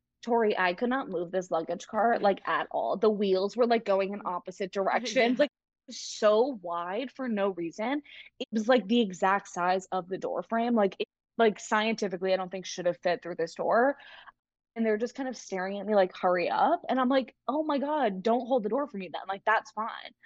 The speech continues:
Speaker 1: I don't want anyone to see me in this state right now." Like, I am, like, drenched in sweat. It was, like, the hottest day that I'd been there. I'm, like, drenched in sweat. I look just, like, unkempt. Like, I, <laughs> like,
Speaker 2: <laughs>
Speaker 1: it's not a good look for me.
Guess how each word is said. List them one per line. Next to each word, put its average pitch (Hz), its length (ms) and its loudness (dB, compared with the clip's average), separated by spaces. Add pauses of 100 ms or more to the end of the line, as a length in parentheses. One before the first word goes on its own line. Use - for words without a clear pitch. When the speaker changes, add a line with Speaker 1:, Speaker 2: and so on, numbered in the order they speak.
(200)
Speaker 1:
I 226 140 6
don't 262 120 2
want 262 220 2
anyone 220 420 -2
to 190 100 -12
see 214 200 -8
me 185 140 -4
in 175 100 -6
this 175 140 -8
state 170 260 0
right - 160 -6
now." 107 200 -4
Like, 214 240 2
I 202 200 8
am, 220 120 2
like, 233 220 -2 (100)
drenched 208 680 -2
in 262 160 -2
sweat. 180 260 4
It 196 40 0
was, 208 100 0
like, 214 120 -2
the 196 80 -2
hottest 214 460 0
day 220 120 -2
that 202 140 -2
I'd 202 160 -4
been 175 180 -8
there. 196 240 -8 (360)
I'm, 233 160 4
like, 233 240 2
drenched 196 420 -4
in 262 120 -2
sweat. 190 300 6
I 208 100 6
look 208 360 -2 (240)
just, 196 220 -6
like, 202 180 -2 (100)
unkempt. 190 680 -2
Like, 190 160 0
I, 220 120 6
<laughs> 226 180 0
like, 349 160 0
Speaker 2:
<laughs> - 0 -
Speaker 1:
it's 277 240 -2
not 240 380 0
a 233 40 -2
good 196 180 -8
look 175 160 -12
for 240 120 -12
me. 294 260 -6